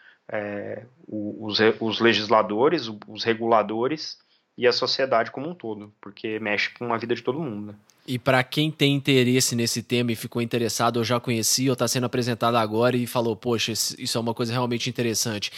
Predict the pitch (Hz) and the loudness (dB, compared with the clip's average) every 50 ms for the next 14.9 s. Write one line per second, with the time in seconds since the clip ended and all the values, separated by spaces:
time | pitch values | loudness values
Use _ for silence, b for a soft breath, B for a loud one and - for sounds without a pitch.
0 | B B B B B B - 113 123 127 127 135 151 170 180 170 175 - 160 151 | B B B B B B 6 6 8 8 6 6 4 4 4 2 0 -2 -2 -2
1 | 151 143 - - 147 143 147 143 135 135 147 135 - 139 139 135 135 127 123 131 | 0 2 2 4 4 6 6 6 6 4 4 2 2 2 2 4 4 4 4 2
2 | 135 131 139 127 - 147 123 - - _ - 131 120 - - 131 131 135 135 - | 2 2 0 0 0 0 -2 -4 -6 _ 2 2 2 4 2 0 0 0 0 0
3 | - - 139 139 - 156 139 131 127 - 135 127 120 - - 117 117 127 135 - | 4 4 4 4 4 4 2 0 0 0 0 0 0 0 0 -2 -2 -2 -2 -2
4 | - - 165 190 180 170 156 147 131 - 139 135 135 - - 135 131 - - 139 | -4 -4 -4 -2 2 2 2 2 4 4 2 2 2 4 2 2 2 2 0 -2
5 | 127 - 127 127 123 131 127 - 135 127 123 - - - 131 120 - - 120 107 | 2 4 4 4 4 2 0 0 -2 -2 -2 -4 -6 -4 -4 -4 -2 -2 -2 -2
6 | 101 98 98 - _ b b b b b b b b b b b b b b b | -4 -6 -10 -14 _ b b b b b b b b b b b b b b b
7 | b b b _ - 143 143 156 170 170 - - - - 170 165 139 127 135 151 | b b b _ 2 6 6 8 6 6 2 -2 -4 0 0 2 2 2 2 4
8 | 180 190 165 147 123 113 117 - 120 123 117 - 151 143 - 139 147 143 143 156 | 4 6 6 4 2 0 -2 -2 0 0 0 0 0 -2 0 2 2 2 4 4
9 | 190 220 208 185 160 - - - - 147 147 139 - - 135 123 127 127 123 - | 6 6 4 4 2 0 -4 -8 -6 -6 -6 -6 -8 -10 -12 -12 -12 -10 -8 -6
10 | 131 127 127 120 117 - - - 127 117 117 117 113 104 - _ _ _ _ - | -6 -4 -2 -2 -4 -4 -4 -2 -2 -2 -2 -4 -6 -10 -14 _ _ _ _ -12
11 | - 113 113 120 139 143 - - 120 120 120 120 110 117 113 110 107 107 - - | -6 0 2 2 2 0 -2 -6 -2 0 0 0 0 -2 -6 -6 -8 -10 -12 -10
12 | 110 110 107 107 104 104 104 107 110 - 113 110 113 110 110 107 107 - - - | -8 -6 -6 -6 -6 -8 -8 -10 -4 0 0 2 2 0 -2 -4 -8 -12 -18 -20
13 | _ _ _ - 113 113 110 - - 117 107 98 - 110 113 113 - - 101 - | _ _ _ -4 -4 -4 -2 -2 -2 -4 0 2 4 4 4 2 0 -4 -12 -6
14 | - 110 107 104 - 123 - - 107 104 113 139 151 151 - - 98 | -4 -4 -4 -4 -4 -4 -2 0 0 2 2 2 2 0 -2 -4 -6